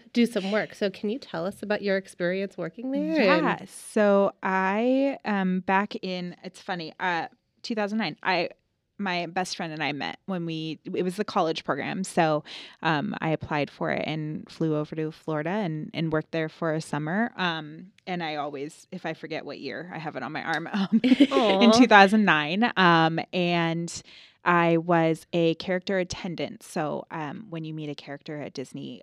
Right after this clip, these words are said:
Speaker 1: the people that, that are up there to help with, like, the autograph books and things like that was me. Um,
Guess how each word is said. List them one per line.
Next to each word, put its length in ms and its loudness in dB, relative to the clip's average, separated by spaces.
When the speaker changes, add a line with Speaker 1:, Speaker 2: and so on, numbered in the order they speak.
Speaker 1:
the 280 -6
people 340 -10
that, 300 -14
that 140 -6
are 140 -6
up 100 -14
there 160 -8
to 60 -8
help 240 -10
with, 120 -14
like, 220 -14
the 80 -6
autograph 480 -2
books 240 -6
and 80 -6
things 180 -14
like 140 -12
that 160 -6
was 180 -12
me. 320 -6
Um, 580 4